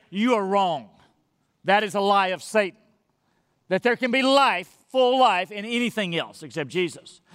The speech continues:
This means that if you are married and you're unhappily married and you think, "If I could just have that spouse or another marriage, then I would, I would really have life," you're wrong. That's a lie of Satan.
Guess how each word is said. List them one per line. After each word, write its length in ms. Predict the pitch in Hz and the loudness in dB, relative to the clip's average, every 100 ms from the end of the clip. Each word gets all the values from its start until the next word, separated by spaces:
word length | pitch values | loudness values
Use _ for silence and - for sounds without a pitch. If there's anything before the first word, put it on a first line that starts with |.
| 233 - | -20 -4
This 260 | 233 220 | -2 -2
means 440 | 196 277 311 254 226 | -2 0 0 0 -2
that 140 | 240 | -2
if 160 | 233 - | -2 -4
you 140 | 240 | -2
are 80 | 226 | -2
married 500 | 202 262 277 233 226 - - | 2 2 4 2 -2 -10 -10
and 160 | 226 | -4
you're 140 | 240 233 | 0 2
unhappily 600 | 226 190 262 285 277 247 | 2 0 0 0 0 -2
married 460 | 214 202 208 226 - - | 0 0 0 -4 -8 -8
and 160 | 220 233 | -6 -2
you 100 | 240 | -4
think, 300 | - 285 202 | 0 0 0
"If 100 | 214 | 0
I 140 | 254 | 0
could 120 | 269 | 0
just 200 | 240 269 | -6 -6
have 240 | - 262 208 _ 175 | 0 0 0 _ -4
that 320 | 156 262 262 | 2 4 2
spouse 560 | - - 277 233 226 240 | -6 -2 2 2 -2 -4
or 220 | 240 220 | 0 0
another 340 | 202 269 277 | 2 0 0
marriage, 500 | 247 254 269 220 196 - - | 0 2 2 2 -2 -10 -12
then 180 | - 214 | -4 -2
I 280 | 208 226 269 | 0 2 0
would, 280 | 262 247 202 _ - | -2 -6 -8 _ -8
I 200 | 185 247 | -2 0
would 140 | 240 220 | -2 -2
really 260 | 277 294 | 0 2
have 240 | 185 226 208 | 0 -2 -2
life," 280 | 220 220 - _ | 0 0 -4 _
you're 320 | 160 208 233 | -10 -2 0
wrong. 500 | 233 254 254 214 147 | 2 2 2 0 -4
That's 200 | 147 156 | -8 -6
a 60 | 180 | -4
lie 320 | 175 185 180 | 0 2 2
of 160 | 185 160 | -2 -4
Satan. 480 | - 202 180 _ | -2 -2 -2 _